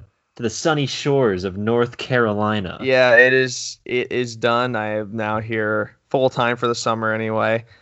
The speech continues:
Speaker 2: I'll be back up in Pennsylvania in a few short weeks here, but get some time here with the family. Uh, stress is over.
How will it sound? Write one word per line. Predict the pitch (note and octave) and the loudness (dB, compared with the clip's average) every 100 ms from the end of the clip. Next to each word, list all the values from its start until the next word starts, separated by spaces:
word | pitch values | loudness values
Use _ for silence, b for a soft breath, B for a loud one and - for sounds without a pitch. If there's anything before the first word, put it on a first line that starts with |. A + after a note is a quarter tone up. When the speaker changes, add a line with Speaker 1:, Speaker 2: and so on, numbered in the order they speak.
| b _ | b _
Speaker 2:
I'll | A2+ | -2
be | A#2 | 0
back | A2+ A2+ A2+ | -2 -2 -4
up | A#2+ | -8
in | |
Pennsylvania | B2 A#2+ A#2 A2 A2 G#2+ | -10 -6 -4 -4 -4 -4
in | |
a | A2 | -4
few | A#2 | -4
short | A2+ A2+ G2 | -2 -2 -2
weeks | G#2+ - | -4 -2
here, | A2 A2 | -2 2
but | A2+ G#2+ A2+ | 4 2 2
get | B2+ | 0
some | B2 | 0
time | A#2 B2 A2+ | 0 2 2
here | A#2 A#2 A2+ A2+ | 0 0 0 0
with | A2 | -4
the | |
family. | A#2+ A2+ A2 A2 A2 G#2+ | -6 -4 -4 -2 -2 0
Uh, | G2+ G2+ - _ | 0 -2 -8 _
stress | - - D#3 D3 C#3+ | -10 2 4 4 0
is | B2+ | 2
over. | C3 B2+ B2+ B2+ | 4 6 4 2